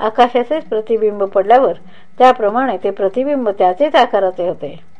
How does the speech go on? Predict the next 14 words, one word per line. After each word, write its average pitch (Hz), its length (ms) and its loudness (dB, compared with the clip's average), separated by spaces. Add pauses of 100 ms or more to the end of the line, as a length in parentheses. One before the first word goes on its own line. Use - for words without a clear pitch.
(360)
किंवा 285 320 0 (380)
निद्रेच्या 285 560 2
भरात 269 300 2 (420)
राजा 220 320 6
आपले 233 300 2
ऐश्वर्य 226 480 0
विसरून 220 400 0 (380)
स्वप्नात 254 420 2
आपण 262 280 -2
भिकारी 240 420 2
झालो 269 220 0
आहोत 214 220 4
असे 208 240 -4
समजतो, 196 580 -8